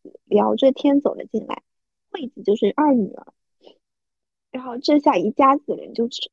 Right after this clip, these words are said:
凑齐了，但是连太郎一回头看到站在门口的萨，心中一阵惊愕：“你那脑袋怎么回事？”他想也没想就吼了一句：“春天见面时，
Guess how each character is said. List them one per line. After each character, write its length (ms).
凑 280
齐 240
了， 140
但 180
是 240
连 220
太 200
郎 160
一 120
回 200
头 220
看 200
到 200
站 280
在 160
门 220
口 220
的 160
萨， 260
心 240
中 300
一 180
阵 260
惊 180
愕 160
：“你 140
那 100
脑 180
袋 100
怎 160
么 160
回 160
事？” 320
他 180
想 280
也 80
没 140
想 220
就 100
吼 200
了 100
一 140
句 260
：“春 220
天 240
见 180
面 260
时， 300